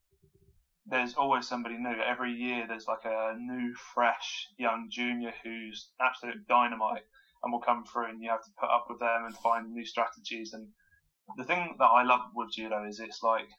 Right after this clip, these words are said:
constantly evolving, and it's never s-, not that any sport is stale, but there's, like, constantly new influences and new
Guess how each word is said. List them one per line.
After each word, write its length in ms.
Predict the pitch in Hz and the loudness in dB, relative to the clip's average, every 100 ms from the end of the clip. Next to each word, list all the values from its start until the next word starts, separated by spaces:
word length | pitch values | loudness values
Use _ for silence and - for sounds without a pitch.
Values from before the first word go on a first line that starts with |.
| _ - | _ 4
constantly 420 | 127 123 120 113 | 4 4 -2 0
evolving, 560 | 113 123 131 143 147 143 _ | 8 8 8 0 -4 -10 _
and 400 | 123 113 110 110 104 _ _ _ _ _ _ _ _ _ - | 6 6 4 -4 -14 _ _ _ _ _ _ _ _ _ -8
it's 200 | 117 123 | -6 -2
never 240 | 123 117 | 2 2
s-, 280 | 113 - - _ _ _ - | 0 -8 -14 _ _ _ -4
not 260 | 160 180 143 | 2 2 4
that 180 | 127 131 | 2 2
any 160 | 135 | 0
sport 380 | 123 - 113 - | -4 -6 -4 -4
is 80 | - | -6
stale, 480 | - - 120 113 107 | -6 0 2 2 -2
but 100 | 113 | -4
there's, 260 | 117 117 - | -6 -8 0
like, 200 | 113 113 - - _ _ | 2 2 -2 -16 _ _
constantly 600 | - 127 - - 123 113 | 2 4 4 -2 -6 -6
new 280 | 117 120 120 | -4 -2 0
influences 680 | 120 120 120 117 117 113 110 | -2 -4 -8 -8 -8 -10 -8
and 240 | - - - - - - - | -8 -10 -10 -14 -10 -10 -8
new 640 | 117 117 117 113 110 110 | -4 -2 -2 -4 -6 -8